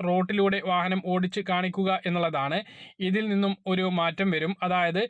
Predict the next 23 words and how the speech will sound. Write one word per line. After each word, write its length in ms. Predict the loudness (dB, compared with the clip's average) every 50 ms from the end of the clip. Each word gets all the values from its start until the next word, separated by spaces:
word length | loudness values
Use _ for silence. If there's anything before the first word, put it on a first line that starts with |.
| -6 -12 -20 -12 _ 0 0
വാഹനം 320 | 2 2 2 0 -2 -2 -2
കൃത്യമായി 500 | -2 -4 -4 -2 -2 0 0 0 0 -2 -2 0 0
പാർക്ക് 380 | 2 2 2 0 -2 -4 -4 -4 -4
ചെയ്യാനും 400 | -4 -4 -4 -4 -4 -4 -6 -6 -8 -12 _ _ _ _ _
റിവേഴ്സ് 480 | -2 -2 0 2 2 0 0 0 -4 -6 -4 -2
ഗിയറിൽ 320 | 0 2 2 2 2 0 -2 -2 0 2
പാർക്ക് 300 | 2 2 2 -2 -4 -4 -2
ചെയ്യുന്നത് 400 | -2 0 0 2 2 2 0 0 0 0 0
ഉൾപ്പെടെയുള്ള 580 | 0 0 0 -2 0 2 2 2 4 2 2 2 2 0
കാര്യങ്ങൾ 420 | 0 0 0 0 0 0 -2 -2 -2 -6 -12 -20 -20 _ _ -2
ടെസ്റ്റിൽ 340 | -2 -2 -2 -2 -2 -2 -2 -4 _ 0 0
ഉൾപ്പെടുത്തും 480 | 0 0 0 0 -2 0 -2 -2 -2 -2 -2
എന്നും 180 | -2 -2 -2 -2 0
പറഞ്ഞിട്ടുണ്ട്. 520 | 0 0 2 0 0 -2 -2 -4 -2 -2 -2 -4 -4 -10 -18 -10 _ -2
അതുപോലെ 340 | 0 2 2 2 2 2 0 -2 -4 -10 _ _ _ _ _ _ _ _ _ _ _ _ -4
കൈക്കൂലി 440 | -2 -2 -2 -2 -2 0 0 2 2 4
വാങ്ങി 260 | 4 4 4 2 2 0 -2 -4 -2
ലൈസൻസ് 440 | -2 0 0 -2 -2 -4 -6 -6 -6 -2
നൽകുന്ന 400 | 0 0 2 2 2 2 2 2 0 0 -2
ഉദ്യോഗസ്ഥർക്കെതിരെ 840 | 0 2 2 2 2 0 0 -2 -2 0 0 0 0 2 2 0 0 0 0
നടപടിയെടുക്കും 800 | 0 0 2 2 2 2 2 2 0 2 2 0 0 0 -2 -2 0 0
എന്നും 180 | 0 2 2 0 -2 -4 -10 -20 -12 _ 0
മന്ത്രി 260 | 2 2 2 2